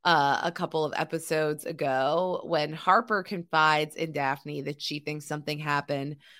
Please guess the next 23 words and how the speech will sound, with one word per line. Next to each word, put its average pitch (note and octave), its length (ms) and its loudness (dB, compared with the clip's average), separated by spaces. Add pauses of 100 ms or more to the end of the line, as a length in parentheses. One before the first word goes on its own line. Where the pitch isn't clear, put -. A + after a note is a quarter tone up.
(140)
when E3 160 -2
they D#3 140 2
were D3 200 0
in C#3+ 100 -4
Noto, E3+ 540 4
but D3 160 -2
now D#3 560 4 (100)
Ethan A3 480 0
is E3 200 -2
going D3 240 -2
to D3 60 -4
confide C#3+ 760 2
in D3 140 -4
Daphne C#3+ 720 -2 (320)
that F#3 120 2
he F#3+ 180 -6
thinks F3 240 -2
something D#3+ 320 0
happened C#3+ 680 0 (380)
between C#3+ 760 -4 (280)
Cameron D3 760 -2 (280)
and D3 180 0
Harper. D#2 800 -2